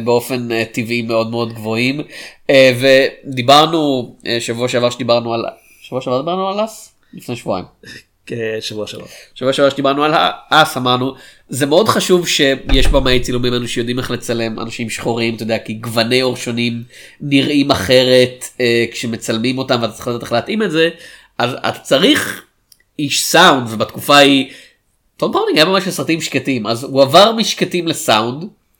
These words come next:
Speaker 1: אה,
Speaker 2: כאילו
Speaker 1: בתקופה שבה הסאונד, העצ-, עצם הקלטת
Speaker 2: הם
Speaker 1: הסאונד
Speaker 2: עדיין ניסו להבין איך זה עובד.
Speaker 1: כן, לא היה משהו, והוא מנסה להקליט אנשים שנשמעים אחרי, האנשים שמדברים הכי הרבה בסרט נשמעים שונה,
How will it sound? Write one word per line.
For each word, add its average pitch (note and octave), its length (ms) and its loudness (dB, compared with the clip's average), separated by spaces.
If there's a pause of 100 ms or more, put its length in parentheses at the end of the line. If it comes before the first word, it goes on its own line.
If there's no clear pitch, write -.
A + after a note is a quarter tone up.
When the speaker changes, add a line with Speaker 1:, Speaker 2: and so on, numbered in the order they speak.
(540)
Speaker 1:
אה, A#2+ 500 4
Speaker 2:
כאילו B2+ 140 0
Speaker 1:
בתקופה B2 340 4
שבה E3 260 6
הסאונד, D3+ 580 4
העצ-, C3+ 640 2
עצם D3 500 2
הקלטת D3+ 240 0
Speaker 2:
הם C#3+ 120 2
Speaker 1:
הסאונד C3 180 2
Speaker 2:
עדיין C#3+ 240 8
ניסו A3 260 4
להבין C#3 340 4
איך C3 120 -2
זה B2 80 -2
עובד. A2+ 300 -2 (340)
Speaker 1:
כן, C3 180 0
לא C#3 140 6
היה D3 180 6
משהו, B2 360 0 (340)
והוא C3+ 160 -4
מנסה D3+ 220 2
להקליט G#3 260 4
אנשים F3 340 0
שנשמעים C3 720 -2 (120)
אחרי, A#2+ 360 2 (300)
האנשים C#3 320 -2
שמדברים F3 300 2
הכי E3+ 100 2
הרבה E3 140 4
בסרט F#3 400 0
נשמעים C#3+ 460 -2
שונה, C3+ 320 -2